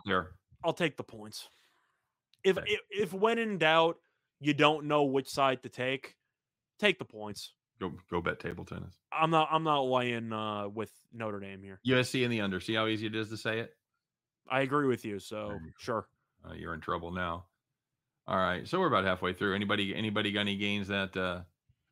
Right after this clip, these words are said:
Speaker 1: anybody have any games out there they'd, uh, want, uh, the two experts here to, uh, to weigh in on? Anybody,
Speaker 2: Well, I
Speaker 1: any
Speaker 2: saw Browns backer was asking about T C U taking on Take Me Home Country Road.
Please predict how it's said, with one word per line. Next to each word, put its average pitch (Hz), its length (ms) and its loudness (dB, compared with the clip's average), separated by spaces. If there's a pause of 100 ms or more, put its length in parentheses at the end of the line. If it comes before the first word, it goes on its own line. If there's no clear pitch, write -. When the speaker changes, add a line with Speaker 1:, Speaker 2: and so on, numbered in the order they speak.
(320)
Speaker 1:
anybody 139 260 6
have 143 120 6
any 135 100 2
games 135 400 4
out 131 180 6
there 135 200 4
they'd, 117 280 2
uh, 101 400 2
want, 110 720 -6
uh, 90 260 -4 (120)
the 95 80 -6
two 127 220 2
experts 117 420 2
here 113 240 -2
to, 104 260 -4
uh, 101 160 -4
to - 100 -6
weigh 101 300 -2
in 104 100 -4
on? 107 200 -6 (240)
Anybody, 90 220 -6
Speaker 2:
Well, 147 60 6
I 143 40 4
Speaker 1:
any 156 80 -8
Speaker 2:
saw 185 180 8
Browns 147 400 4
backer 131 340 0
was 120 140 -2
asking 123 440 -2
about 117 320 -2
T 139 220 -10
C - 220 -10
U 123 420 -2
taking 120 400 -6
on 117 200 -4
Take 127 260 -8
Me 120 80 -4
Home 117 180 -4
Country 113 340 -8
Road. 117 340 0